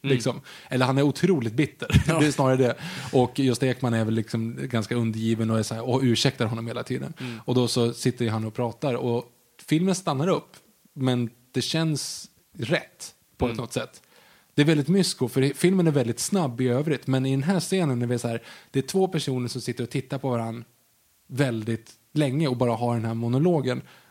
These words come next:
Speaker 2: i typ så här sju, åtta minuter. Och man sitter bara så här helt framåtlutad med stora ögon och bara lyssnar på Gösta Ekman som pratar om hur roligt han hade det i Stockholm och vid nattklubbarna och vad roligt han hade det. Tills du bara inser att,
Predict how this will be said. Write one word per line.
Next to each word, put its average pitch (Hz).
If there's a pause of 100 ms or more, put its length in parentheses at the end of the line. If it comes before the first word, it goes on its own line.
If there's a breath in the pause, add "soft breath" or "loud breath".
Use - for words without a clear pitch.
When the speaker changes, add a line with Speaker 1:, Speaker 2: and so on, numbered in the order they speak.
(220 soft breath)
Speaker 2:
i 160
typ 160
så -
här 110
sju, 160
åtta 127
minuter. 143 (600 soft breath)
Och 156
man 160
sitter 180
bara 127
så 120
här 117
helt -
framåtlutad 131
med 117
stora 123
ögon 131
och 131
bara 127
lyssnar 135
på 120
Gösta 123
Ekman 156
som 127
pratar 135
om 127
hur 127
roligt 131
han 131
hade 123
det 120
i 113
Stockholm 131
och 139
vid 139
nattklubbarna 135
och 127
vad 127
roligt 127
han 127
hade 117
det. 113 (360 loud breath)
Tills 160
du 143
bara 131
inser 127
att, -